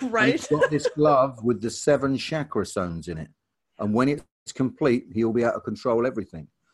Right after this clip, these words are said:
Speaker 2: just when he thinks it's there, the only god that can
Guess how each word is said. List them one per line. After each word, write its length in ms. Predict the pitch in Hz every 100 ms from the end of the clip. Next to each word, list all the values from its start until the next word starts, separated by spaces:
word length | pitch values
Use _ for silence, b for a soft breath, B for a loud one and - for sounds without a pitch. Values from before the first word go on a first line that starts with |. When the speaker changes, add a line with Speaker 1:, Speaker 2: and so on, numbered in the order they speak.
| _ - 92
Speaker 2:
just 320 | 151 160 -
when 120 | 160
he 120 | 143
thinks 420 | 123 147 135 -
it's 160 | 117 -
there, 460 | 123 123 95 123 _ _ _ _ _ _ _ -
the 140 | 104 113
only 280 | 123 131
god 340 | 104 131 123 92
that 140 | 107
can 220 | - 98